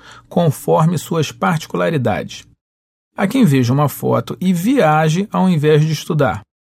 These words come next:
E já vi também quem estudava com muito mais afinco vendo uma foto do carro, casa ou aliança de casamento que pretende comprar com os futuros vencimentos.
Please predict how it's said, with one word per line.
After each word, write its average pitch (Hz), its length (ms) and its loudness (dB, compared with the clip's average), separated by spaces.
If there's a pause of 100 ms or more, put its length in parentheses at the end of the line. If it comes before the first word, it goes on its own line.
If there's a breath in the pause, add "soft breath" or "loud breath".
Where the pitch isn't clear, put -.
(140)
E 240 80 4
já 180 140 4
vi 117 160 0
também 135 540 0
quem 175 220 -2
estudava 131 540 -2
com 131 160 -2
muito 196 340 4
mais 127 280 0
afinco 143 580 -2
vendo 151 240 0
uma 165 160 0
foto 113 320 -4
do 180 140 -2
carro, 131 500 0 (500)
casa 143 540 0 (200 loud breath)
ou 202 200 6
aliança 139 480 4
de 123 100 0
casamento 147 640 2
que - 140 -6
pretende 160 540 0
comprar 139 540 0
com 131 100 -2
os 147 100 2
futuros 202 640 0
vencimentos. 147 720 0